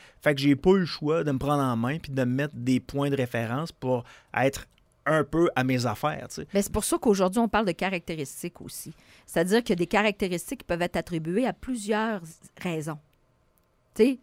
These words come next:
Speaker 2: le fait d'être désorganisé peut prendre racine dans plusieurs éléments qui n'est pas nécessairement une maladie mentale ou un déficit d'attention. Ou... Mais l'idée, c'est qu'aujourd'hui, ce qu'on veut, c'est s'attarder aussi sur les caractéristiques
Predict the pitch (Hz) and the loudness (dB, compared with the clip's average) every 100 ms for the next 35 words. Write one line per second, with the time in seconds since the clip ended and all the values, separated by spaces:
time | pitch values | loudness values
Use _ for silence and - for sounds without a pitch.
0 | - 170 - 214 175 160 214 220 170 165 | 0 2 4 2 0 6 6 8 4 2
1 | 170 160 147 147 175 311 - - _ _ | -4 -4 -6 -6 -4 -4 -8 -20 _ _
2 | _ - 262 - 226 208 - 175 233 240 | _ 0 0 2 0 2 2 0 0 0
3 | 170 - 160 180 185 175 151 175 302 156 | 0 -4 -2 0 0 0 0 -2 -4 -6
4 | - _ 359 339 240 - 180 - 165 180 | -8 _ 2 2 2 -6 -6 -4 -4 -2
5 | 196 160 156 - - 165 - - 180 220 | 0 0 0 -2 -4 -4 -6 -2 2 2
6 | 269 - - _ - 262 196 175 165 - | 0 -10 -20 _ -2 2 2 0 -4 -6
7 | 185 185 165 147 147 - 185 226 - _ | -8 -6 -8 -8 -10 -8 -6 -6 -10 _
8 | 202 196 - _ _ _ 160 165 214 190 | -10 -10 -10 _ _ _ -6 -2 -2 2
9 | 359 - 185 233 226 202 294 - 190 170 | 0 0 -2 0 2 0 -2 -2 -2 -2
10 | 240 294 208 202 _ _ - - 214 151 | -4 -4 -4 -4 _ _ -8 -2 0 0
11 | 170 240 202 165 - - 330 311 185 170 | 2 2 2 -2 -6 0 0 0 -4 -6
12 | 165 165 160 175 160 156 - 220 - | -2 -2 -2 -4 -6 -6 -6 -6 -6